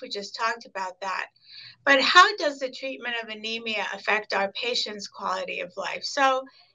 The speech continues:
the impact of treatment on quality of life has really been intensively studied.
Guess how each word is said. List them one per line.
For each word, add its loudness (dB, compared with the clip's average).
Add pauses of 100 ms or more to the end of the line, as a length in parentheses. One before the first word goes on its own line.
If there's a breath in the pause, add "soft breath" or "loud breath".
(160)
the -2
impact 0
of -8
treatment -8
on -8
quality 2
of -2
life -2
has -6
really -2
been -2
intensively -6
studied. -4